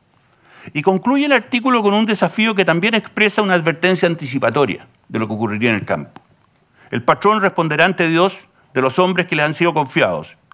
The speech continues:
lo que naturalmente envuelve un concepto tradicional de la relación de inquilinaje. "Y mal podrá co-, dar cuenta de ellos si ni siquiera los ha conocido, si ha ignorado sus necesidades y miserias,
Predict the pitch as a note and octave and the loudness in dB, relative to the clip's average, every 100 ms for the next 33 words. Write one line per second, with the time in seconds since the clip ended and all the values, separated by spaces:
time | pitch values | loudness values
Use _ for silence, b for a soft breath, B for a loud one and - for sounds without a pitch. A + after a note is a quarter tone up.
0 | - - A#2 A2+ A#2+ C3 C3+ B2 A#2+ B2 | -12 -4 0 0 2 2 2 0 2 2
1 | C3 A#2+ A2+ B2+ A#2+ A#2+ A2+ G#2 A2+ C3 | 0 -2 -2 -4 -6 -4 -4 -2 0 0
2 | C3 A2 G2 G2+ B2+ A#2+ A2 B2+ G#2 A#3+ | 0 0 -2 -4 -2 -2 -2 -6 0 2
3 | - - - b b b _ _ _ _ | 2 -4 -16 b b b _ _ _ _
4 | _ _ B B B E3 D#3 G#3 B3+ A#3 | _ _ B B B -4 2 2 2 0
5 | G#3 G3+ F#3 E3 E3 F3+ F#3+ F#3+ F3 E3 | 4 4 2 -2 0 2 0 2 2 2
6 | F3+ F3+ D#3+ - - D3 C3 C3 D3+ D#3 | 2 0 -4 -8 -6 -2 -2 -2 -2 -2
7 | C#3+ C3+ A2+ G#2+ - D#2 C2+ - _ _ | -2 -4 -6 -8 -8 -8 -10 -14 _ _
8 | _ _ b b b - C3+ C3 C3+ C3 | _ _ b b b -4 -2 0 2 4
9 | C#3+ D3+ D3 C#3 C3 B2 A#2+ A#2 B2+ C3 | 4 4 0 -2 0 -2 -4 -4 2 4
10 | C#3+ C3 B2 A2 B2 F#2+ D2+ - | 4 2 -2 -2 0 -2 -4 -12